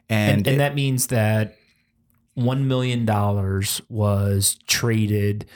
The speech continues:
Speaker 2: buys or, buy or sell, or all buy on the product?
Speaker 1: I think it's one direction. I'd
Speaker 2: Okay.
Speaker 1: have to check, but I'm, I, I think it's one direction, which is,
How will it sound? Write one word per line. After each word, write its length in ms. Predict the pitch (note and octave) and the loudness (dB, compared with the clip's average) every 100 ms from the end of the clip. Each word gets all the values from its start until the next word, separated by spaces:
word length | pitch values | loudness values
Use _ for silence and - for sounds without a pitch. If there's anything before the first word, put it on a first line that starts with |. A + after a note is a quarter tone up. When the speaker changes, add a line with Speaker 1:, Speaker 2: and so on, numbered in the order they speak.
| - _ _ | -20 _ _
Speaker 2:
buys 320 | B2 A2+ G#2+ | 0 0 2
or, 240 | A2 A#2 | 0 -2
buy 240 | A#2+ A2 A#2 | -2 -2 0
or 160 | A#2+ | 0
sell, 300 | B2+ - E3+ | 0 0 0
or 340 | F3 C3+ A#2 A2+ | 0 0 0 0
all 160 | A#2 | 0
buy 480 | G#2+ A2 G2+ G2 G2+ - - _ _ _ - | 0 0 0 0 -2 -4 -20 _ _ _ 0
on 640 | G#2+ G2+ G2+ G2+ G2+ F#2+ - E3 - | 2 2 2 2 0 -4 -8 -18 -12
the 80 | - | -4
product? 260 | G#2+ G2+ - | 0 0 2
Speaker 1:
I 40 | B2+ | 0
think 260 | - D3+ | 0 0
it's 160 | D#3 - | 0 -2
one 200 | A#2 A2 | 0 0
direction. 440 | G2+ F2 D#2+ A2 - | 0 -2 -4 -6 -4
I'd 140 | A2 | 2
Speaker 2:
Okay. 80 | G#2+ | 2
Speaker 1:
have 80 | F#2 | 2
to 80 | |
check, 140 | A2 C#3 | -2 -4
but 140 | A#2+ A#2 | 0 0
I'm, 200 | A#2+ A#2+ | 0 -2
I, 60 | B2 B2 | -4 -2
I 60 | |
think 260 | A2+ - C3+ | -2 0 -2
it's 160 | A#2+ - | -2 0
one 160 | G#2 | 0
direction, 440 | F#2+ E2 D2+ - - | 0 -2 -4 -10 -6
which 240 | B2+ A#2 | -4 -2
is, 240 | D3 A2+ | -2 0